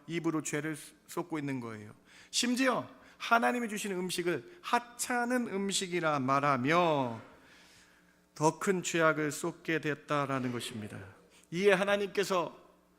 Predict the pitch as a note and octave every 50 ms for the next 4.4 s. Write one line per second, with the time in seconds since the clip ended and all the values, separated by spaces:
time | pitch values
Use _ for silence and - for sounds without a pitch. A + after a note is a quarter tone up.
0 | _ - - - - F#3 F#3+ G3+ G3+ G3 F#3+ F3+ F#3+ F3+ E3+ D3 - F3+ F3 F3+
1 | F3 F3 E3+ E3+ E3 D3+ D#3+ F3 F3 - F3+ F3 F3 F3 E3+ E3 D#3+ D#3 - -
2 | - - - D#3+ D#3 - - E3 D#3+ D#3 D3 D3+ D3 - D3+ D3 D3+ C#3+ C#3+ C#3+
3 | C#3 D3 C3+ B2+ - - - - - - - - F#3+ F#3 F3 - F3 D#3 D3+ D3
4 | C#3 C#3 C3 B2+ A#2 A2+ A#2+ G#2